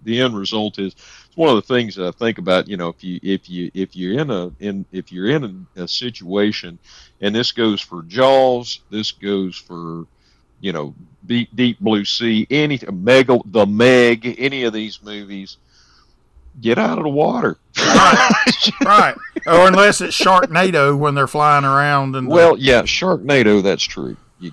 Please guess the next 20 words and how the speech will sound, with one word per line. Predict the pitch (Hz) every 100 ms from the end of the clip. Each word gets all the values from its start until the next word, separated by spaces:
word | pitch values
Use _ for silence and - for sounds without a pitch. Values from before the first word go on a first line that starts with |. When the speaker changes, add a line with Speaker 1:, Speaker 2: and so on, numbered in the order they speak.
| -
Speaker 1:
you | 101
couldn't | - 135 -
get | 113 98
away | 87 82
from | - 165
Speaker 2:
Well, |
Speaker 1:
it, | 160
Speaker 2:
see, | 226
Speaker 1:
but | -
Speaker 2:
to |
Speaker 1:
it's | 202
Speaker 2:
me, | 240 226
Speaker 1:
like | 220
Speaker 2:
when | 175
they | 165
say | 147 190 175
shark | - 165 165 -
in | 143
the | 127
pool, | - 185 143 120